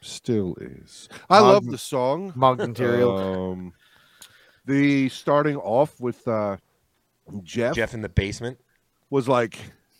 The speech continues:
Speaker 1: "Oh, we're starting like this."
Speaker 3: Yeah.
Speaker 2: Kinda,
Speaker 3: Yeah.
Speaker 1: This
Speaker 2: kinda
Speaker 1: is
Speaker 2: heavy,
Speaker 1: like what
Speaker 2: kinda
Speaker 1: you said.
Speaker 2: heavy-handed.
Speaker 1: We're, we're starting this off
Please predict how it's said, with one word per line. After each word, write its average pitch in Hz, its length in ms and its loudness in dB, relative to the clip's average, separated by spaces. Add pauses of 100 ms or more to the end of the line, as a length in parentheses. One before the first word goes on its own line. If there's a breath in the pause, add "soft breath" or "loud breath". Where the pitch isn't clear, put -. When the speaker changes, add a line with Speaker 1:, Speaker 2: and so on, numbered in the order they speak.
(1300)
Speaker 1:
"Oh, 123 120 0
we're 107 100 -2
starting 110 320 -6
like 101 160 -10
this." - 280 -20 (100)
Speaker 3:
Yeah. 151 320 -4 (100)
Speaker 2:
Kinda, 135 240 2
Speaker 3:
Yeah. 117 60 -4
Speaker 1:
This 131 140 -4
Speaker 2:
kinda 127 140 -2
Speaker 1:
is 120 60 -2
Speaker 2:
heavy, 123 340 -2
Speaker 1:
like 147 160 4
what 175 140 8
Speaker 2:
kinda 170 140 8
Speaker 1:
you 151 40 6
said. 160 80 6
Speaker 2:
heavy-handed. 143 680 2 (180)
Speaker 1:
We're, 147 200 0
we're 180 120 2
starting 196 320 4
this 165 160 0
off - 480 -2